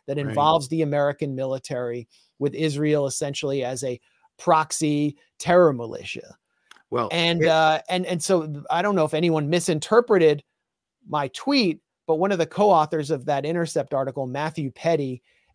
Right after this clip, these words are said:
Speaker 1: is behaving in a very petty manner, uh, and, and misinterpreting what I intended to say, uh, as though I intended to say that Aaron Bushnell was personally being deployed. I never said that.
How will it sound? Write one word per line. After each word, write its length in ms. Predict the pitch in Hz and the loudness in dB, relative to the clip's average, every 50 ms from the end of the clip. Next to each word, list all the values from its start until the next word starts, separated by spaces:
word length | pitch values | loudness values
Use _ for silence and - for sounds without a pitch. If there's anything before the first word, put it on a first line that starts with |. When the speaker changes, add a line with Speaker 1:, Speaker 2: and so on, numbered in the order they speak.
| - - | -16 -12
Speaker 1:
is 120 | 151 143 120 | -12 -10 -8
behaving 540 | 131 151 135 139 165 175 175 170 165 156 | -8 -6 -4 -2 0 0 0 0 -2 -4
in 80 | 151 143 | -4 -6
a 80 | 139 123 | -6 -8
very 400 | 110 131 147 165 170 165 151 139 | -6 -4 0 2 2 2 0 -2
petty 380 | - - 156 147 143 143 131 | -4 -4 -4 -2 -2 -4 -4
manner, 500 | 127 127 131 143 139 135 123 117 113 110 _ _ _ _ _ _ - | -6 -8 -8 -8 -8 -8 -8 -10 -12 -14 _ _ _ _ _ _ -12
uh, 300 | 123 117 117 117 120 120 - | -10 -8 -6 -6 -6 -8 -8
and, 460 | 135 135 131 131 127 123 123 120 113 _ _ _ _ - 143 139 127 - 135 | -8 -10 -8 -8 -10 -10 -10 -12 -14 _ _ _ _ -20 -18 -18 -16 -14 -12
and 160 | 139 139 139 | -10 -4 0
misinterpreting 920 | 160 160 - 165 139 135 - - 156 151 - 151 135 131 123 123 123 120 117 _ _ _ _ - | 0 0 0 0 -2 -4 -2 -2 -2 0 0 0 -2 -2 -4 -8 -10 -14 -16 _ _ _ _ -6
what 140 | 120 131 127 | -4 -2 0
I 180 | 135 147 151 151 | 2 2 2 0
intended 540 | 139 127 123 - 139 123 123 120 107 104 - | -2 -4 -6 -8 -8 -8 -8 -10 -12 -14 -14
to 80 | 110 | -12
say, 500 | 98 - - 127 131 123 110 104 101 98 _ _ _ _ _ - | -10 -8 -6 -4 -4 -4 -4 -6 -8 -12 _ _ _ _ _ -8
uh, 140 | 120 127 131 | -6 -4 -4
as 160 | 139 135 113 | -4 -4 -2
though 260 | 135 147 139 131 127 | 0 0 0 0 -2
I 280 | - - 120 139 139 139 | -2 -2 -2 -2 0 0
intended 480 | 135 131 127 - 139 131 131 131 117 | -2 -2 -4 -6 -6 -6 -6 -6 -8
to 80 | 120 117 | -8 -8
say 260 | - - 135 131 127 | -8 -4 -4 -2 -2
that 120 | 120 113 - | -2 -4 -6
Aaron 240 | 117 139 139 127 120 | -6 -6 -6 -6 -6
Bushnell 400 | 113 131 123 - - 127 120 110 | -6 -6 -6 -6 -6 -6 -6 -6
was 120 | 107 104 - | -8 -10 -14
personally 720 | _ - - 143 151 139 - - 135 127 123 120 120 117 | _ -8 -4 -2 -2 -2 -2 -2 -4 -4 -4 -4 -4 -6
being 260 | 104 117 123 120 113 107 | -6 -6 -6 -6 -8 -8
deployed. 480 | 104 104 - - 127 127 120 117 104 | -10 -12 -12 -6 -2 0 0 0 -2
I 80 | 107 123 | -4 -2
never 300 | 131 135 147 151 147 123 | 0 0 2 2 2 0
said 300 | - - 143 131 127 127 | 0 0 0 0 2 2
that. 280 | 139 139 139 131 - | 4 4 4 2 0